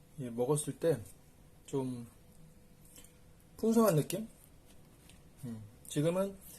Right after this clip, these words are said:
약간, 뭐라 해야 될까? 지금은 약간, 음, 인색한 느낌. 그렇죠. 약간 인색한 느낌이 듭니다.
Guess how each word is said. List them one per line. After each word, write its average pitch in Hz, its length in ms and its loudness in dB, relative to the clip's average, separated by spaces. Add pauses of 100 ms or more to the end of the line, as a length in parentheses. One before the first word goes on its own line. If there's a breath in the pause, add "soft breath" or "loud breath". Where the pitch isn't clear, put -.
(260 loud breath)
약간, 139 680 0 (500)
뭐라 107 160 -16
해야 101 80 -12
될까? 104 300 -14 (2750 loud breath)
지금은 131 480 -6
약간, 127 680 -8 (340)
음, 127 440 -10 (1500 loud breath)
인색한 185 560 2
느낌. - 260 -8 (460)
그렇죠. - 260 -16 (300)
약간 123 240 -12
인색한 147 440 -6
느낌이 131 280 -8
듭니다. 107 280 -16